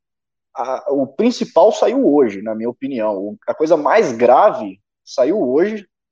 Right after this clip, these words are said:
e a gente já tava avisado, inclusive, o jornalista que tá envolvido aí com esse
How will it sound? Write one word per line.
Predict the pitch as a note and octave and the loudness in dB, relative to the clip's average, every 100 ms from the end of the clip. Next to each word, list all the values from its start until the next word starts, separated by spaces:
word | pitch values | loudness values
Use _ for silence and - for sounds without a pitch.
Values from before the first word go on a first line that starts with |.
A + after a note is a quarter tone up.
| _ | _
e | A2 A2+ A2+ A2+ G#2+ G#2 G#2 | -14 -10 -10 -10 -10 -10 -8
a | G#2 | -8
gente | B2 | -2
já | C#3+ | 0
tava | C#3+ D3 | 2 0
avisado, | C#3+ G#2 A#2 D3 | -2 0 2 2
inclusive, | B2 A#2 G2+ A#2+ C3 | 0 -10 -10 -12 -8
o | G#2+ G2+ G#2 G2 _ | -10 -10 -14 -20 _
jornalista | A2+ G#2+ G#2+ A2 G#2+ G2 _ _ _ _ _ _ _ _ | -10 -8 -8 -10 -10 -10 _ _ _ _ _ _ _ _
que | G#2+ | -14
tá | - B2+ C3+ | -2 2 2
envolvido | C3 A#2+ A2 A#2+ A#2 | 2 0 0 0 2
aí | A2+ | 2
com | A2+ G#2+ | -2 -8
esse | G2+ - G#2 G2+ G2 F#2 F#2 | -10 -10 -8 -6 -6 -8 -12